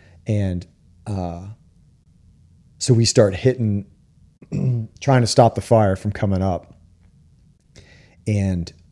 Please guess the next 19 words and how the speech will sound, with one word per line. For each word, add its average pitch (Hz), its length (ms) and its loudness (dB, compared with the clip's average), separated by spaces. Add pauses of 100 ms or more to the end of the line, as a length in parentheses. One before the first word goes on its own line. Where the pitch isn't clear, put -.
uh, 82 500 -14
<laughs> - 80 -20
I, 92 300 -4 (300)
the - 60 -20
funny 113 200 2
part 95 180 0
of 82 60 -6
the 92 60 -12
story, 95 340 -6 (640)
somebody's 127 380 4
standing 123 300 6
right 123 140 8
in 117 60 -8
front 131 180 8
of 123 60 4
me 117 140 4
and 120 120 2
I, 110 120 4 (300)
I 98 160 2